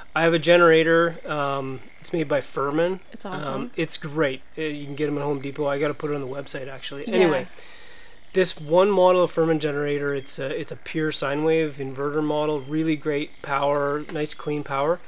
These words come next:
Speaker 1: But every year on both of my generators, at least once a year, there is a throttle stepper. It's a little D C motor. It's about, I, it must be, like, an eight dollar part.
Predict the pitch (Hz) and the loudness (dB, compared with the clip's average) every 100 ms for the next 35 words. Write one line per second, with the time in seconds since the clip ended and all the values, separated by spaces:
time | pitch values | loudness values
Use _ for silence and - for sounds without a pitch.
0 | - - - - 156 - 175 170 170 190 | -14 -14 -10 -6 -6 -6 -2 -2 2 2
1 | 190 196 202 - 160 180 196 151 139 165 | 4 2 -4 -10 -8 -2 2 2 2 -2
2 | 220 - - - - - - - 160 147 | -4 -12 -14 -16 -16 -14 -14 -6 0 2
3 | 147 143 123 165 254 240 175 143 143 135 | 2 -2 4 8 8 8 2 2 0 -2
4 | 131 143 143 165 151 180 196 180 196 196 | -2 -2 -2 -4 -4 -6 -4 0 0 0
5 | 196 180 151 165 208 - - - - - | -4 0 2 2 -2 -8 -14 -14 -14 -14
6 | - - - 151 160 160 170 156 151 147 | -14 -14 -14 4 6 8 6 0 -2 -4
7 | 143 131 - - - 156 165 175 190 196 | -6 -8 -12 -14 -6 0 2 4 4 4
8 | 196 196 - - - - 170 - 143 127 | 0 -4 -6 -6 -4 0 0 -2 -8 -8
9 | 147 165 185 - 185 180 - 185 175 170 | -4 -2 -2 -4 -8 -8 -6 -4 0 4
10 | 170 175 180 165 156 156 156 156 175 175 | 4 4 2 0 -2 0 0 -2 -4 -4
11 | 202 156 196 196 180 160 147 151 165 180 | -4 2 4 4 2 0 0 -2 0 0
12 | 190 170 160 - 170 135 | 2 2 2 2 0 -2